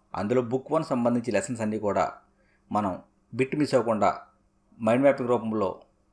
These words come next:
రూపొందించి మీకు ఎక్స్‌ప్లెయిన్ చేసాం. ఇప్పుడు బుక్ టూ మెథడాలజీ సోషల్ స్టడీస్ నుంచి లెసన్స్ అనేవి నేర్చుకుంటూ ఉన్నాం. పార్ట్ వన్ గత దినాన్ని నేర్చుకోవడం జరిగింది. ఇప్పుడు పార్ట్ టూలో ఉన్నాం.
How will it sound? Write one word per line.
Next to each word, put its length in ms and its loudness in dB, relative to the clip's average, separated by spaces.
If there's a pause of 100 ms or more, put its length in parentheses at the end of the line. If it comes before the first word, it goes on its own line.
రూపొందించి 600 0 (320)
మీకు 180 -4
ఎక్స్‌ప్లెయిన్ 320 -4
చేసాం. 240 -4 (500)
ఇప్పుడు 340 -2 (360)
బుక్ 380 -4
టూ 160 2 (480)
మెథడాలజీ 540 0
సోషల్ 340 -2
స్టడీస్ 320 -4
నుంచి 280 -4 (560)
లెసన్స్ 380 -2
అనేవి 320 0 (640)
నేర్చుకుంటూ 460 0
ఉన్నాం. 240 0 (560)
పార్ట్ 260 6
వన్ 160 2 (200)
గత 200 2 (420)
దినాన్ని 360 0
నేర్చుకోవడం 460 0
జరిగింది. 380 -4 (280)
ఇప్పుడు 200 -6 (100)
పార్ట్ 340 4
టూలో 320 0
ఉన్నాం. 260 0